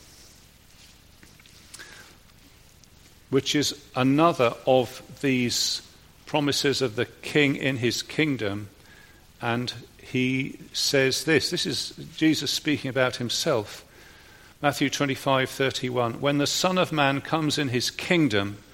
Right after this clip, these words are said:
and all the angels with him, he will sit on his throne in heavenly glory. All the nations will be gathered before him.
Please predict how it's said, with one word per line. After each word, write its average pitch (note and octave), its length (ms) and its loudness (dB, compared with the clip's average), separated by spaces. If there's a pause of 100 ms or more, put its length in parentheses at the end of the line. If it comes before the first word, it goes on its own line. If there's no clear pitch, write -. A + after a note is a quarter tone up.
(280)
and C#3 120 -2
all D#3+ 180 6
the D3+ 140 6
angels C#3 500 6
with D3+ 240 2
him, A#2 160 -4
he C3+ 140 0
will B2+ 120 4
sit - 300 2
on E3 140 2
his C#3 260 0
throne C3+ 260 2
in B2+ 120 -2
heavenly D3+ 480 0
glory. A2 520 0 (540)
All F3+ 240 10
the F3 80 6
nations D3+ 560 4
will C3+ 80 4
be B2 160 0
gathered D3 400 0
before B2+ 400 0
him. G#2+ 240 -2